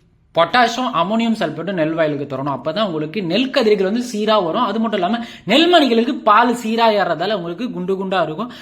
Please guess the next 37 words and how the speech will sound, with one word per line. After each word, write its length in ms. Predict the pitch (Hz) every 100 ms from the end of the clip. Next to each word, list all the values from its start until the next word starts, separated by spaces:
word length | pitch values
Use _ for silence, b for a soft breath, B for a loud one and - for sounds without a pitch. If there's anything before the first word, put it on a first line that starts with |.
| B
நல்ல 300 | 170 202 277
கலர்களும் 580 | - 190 208 247 240 233
இருக்கும். 320 | 196 170 240
சில 200 | - 214
விவசாயிகள் 420 | 220 262 262 220
வந்து 100 | 208
கருப்பா 340 | 240 190 202 220
இருக்கும் 220 | 202 180
நெல். 300 | 165 202 247
So, 260 | 240 214 B B
நீங்க 200 | 233 262
இதுவே 240 | 254 285 269
நீங்க 260 | 247 240
பொட்டாஷ் 300 | 240 311 -
போட்டீங்க 260 | 240 220 226
அப்படின்னு 220 | 214 196
பாத்தீங்கன்னா, 220 | 190 233
உங்களுக்கு 260 | 208 208 220 170
கலரா 320 | 170 196 202
கொடுக்கும். 300 | 170 156 214
அது 200 | 190 226
மட்டும் 220 | 262 254
இல்லாம 260 | 208 185 247 B B B
சீடு 360 | - 277 339 277
வந்து 200 | 233 262
பெட்டர் 380 | 175 170 269
ஜெர்மினேஷனுக்கு 760 | 220 226 226 220 208 202 208 214
உருவாக்கிடும். 420 | 196 190 165 180
சில 220 | 220 220 190
பாத்தீங்கன்னா, 280 | 196 214
சில 440 | 226 226 214 190 180 175
நெற்கள் 440 | 202 220 - 277
கதிர், 220 | 226 202
நெல் 180 | 190 208
கதிரில 300 | 269 226 214
பாத்தீங்கன்னா, 300 | 180 170 226
பால் 320 | 202 202 226